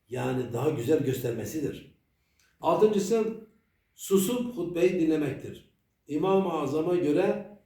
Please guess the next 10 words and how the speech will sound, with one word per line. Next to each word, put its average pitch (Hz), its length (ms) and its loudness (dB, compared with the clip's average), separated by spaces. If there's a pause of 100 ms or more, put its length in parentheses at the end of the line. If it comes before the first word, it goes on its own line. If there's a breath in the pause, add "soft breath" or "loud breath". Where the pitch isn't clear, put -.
(840)
camiye, 151 840 0
cuma 151 280 -2
günü 131 320 -2
camiye 143 560 0
giden 131 440 -6
bir 147 120 -4
Hanefi, 120 960 -4 (340)
içtihadıyla 117 680 -10
amel 117 240 -10
eden 101 500 -12